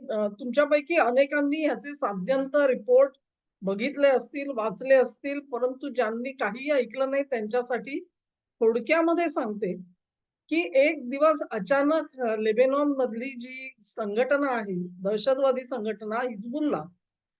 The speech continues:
अ, ह्यांच्या सदस्यांना देण्यात आलेले पेजर फुटले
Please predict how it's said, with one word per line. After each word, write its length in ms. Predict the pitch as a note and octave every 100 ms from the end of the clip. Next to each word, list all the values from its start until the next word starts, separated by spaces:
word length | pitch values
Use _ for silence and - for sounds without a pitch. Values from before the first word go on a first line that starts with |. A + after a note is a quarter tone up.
| _
अ, 60 | G#3+
ह्यांच्या 640 | G#3 G3+ G#3+ A#3 A#3+ E4+
सदस्यांना 1000 | E4+ C4+ A#3 D4 C#4+ - D4 C#4+ D4 D#4+ E4
देण्यात 640 | B3 A#3+ B3 C#4 D4 G#3
आलेले 360 | G#3+ B3 B3+ D4
पेजर 600 | - G#3+ G#3+ A3+ C#4+ D4 D4 _ _ _ _ _
फुटले 400 | C#4 A#3+ C4+ F3+